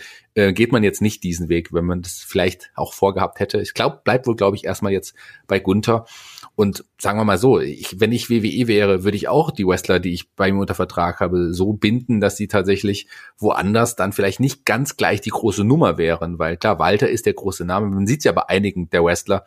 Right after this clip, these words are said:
dass sie mit ihrem Namen jetzt in anderen Promotions sind, Namen, die sie vorher quasi, äh, bei der W W E auch nutzen durften. Und deswegen gab es ja des Öfteren schon Namensänderungen. Und ob Walter jetzt Gunther oder, oder Friedel heißt,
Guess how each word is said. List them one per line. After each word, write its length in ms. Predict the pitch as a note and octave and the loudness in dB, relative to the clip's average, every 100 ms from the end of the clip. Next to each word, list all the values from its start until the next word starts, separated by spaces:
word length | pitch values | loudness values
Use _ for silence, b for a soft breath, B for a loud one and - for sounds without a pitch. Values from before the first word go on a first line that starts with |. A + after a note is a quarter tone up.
| B B B - | B B B -8
dass 160 | F#2 | -6
sie 80 | G2+ | -4
mit 120 | F#2+ | -4
ihrem 320 | E2 F2+ F#2 | -4 -4 -2
Namen 460 | F2 E2+ F#2+ A2 G#2+ | -2 0 2 2 2
jetzt 280 | G#2 - - | 2 0 -12
in 180 | - F2+ | -8 -4
anderen 240 | G#2+ A#2 | 0 0
Promotions 560 | A2+ G2+ G2 - G#2+ - | 2 2 2 -2 -6 -8
sind, 380 | G#2 G2 A2+ F#2+ | -6 -2 -2 -2
Namen, 260 | F2 F#2+ | -2 0
die 80 | G2 | -2
sie 240 | F#2+ F#2+ | -4 -4
vorher 380 | F2+ - G2+ G2 | -4 0 2 2
quasi, 400 | - G2 F#2 F#2+ B B B | 0 -2 0 -4 B B B
äh, 220 | B G2+ F2 | B 2 2
bei 220 | G2+ G2+ | 2 4
der 120 | F#2+ | 4
W 100 | F#2+ | 2
W 60 | G2+ | 2
E 60 | |
auch 180 | D#2 - | 2 2
nutzen 340 | G#2+ G#2 - G#2 | 2 0 0 0
durften. 440 | G#2 - - A3 - | 0 0 -6 -8 -6
Und 180 | A#2 A2+ | -6 -2
deswegen 320 | G#2+ A#2+ A2+ | -2 -2 -2
gab 240 | - F#2+ | -4 -4
es 100 | - | -4
ja 120 | E2+ | -4
des 240 | D#2+ - - | -4 -8 -8
Öfteren 400 | F#2+ - - D#2+ | -6 -4 -4 -4
schon 160 | D#2+ | -10
Namensänderungen. 800 | C#2 C#2+ F2+ - E2 E2 D#2 D#2+ | -12 -12 -12 -12 -14 -12 -12 -12
Und 200 | D#2 E2 - B B B | -14 -18 -20 B B B
ob 160 | F2 F#2+ | -4 0
Walter 260 | A2+ C3+ | 0 0
jetzt 240 | F#2+ F#2 - | 0 -2 0
Gunther 420 | D3+ D3 B2+ F#2+ | 0 4 2 2
oder, 380 | F#2 F2 F2 - _ b b | 0 -2 -2 -10 _ b b
oder 140 | F#2 F#2 | -4 -4
Friedel 460 | - B2+ D#3+ D#3 | -2 0 4 4
heißt, 460 | A#2+ A2 G#2+ - _ | 4 4 0 -4 _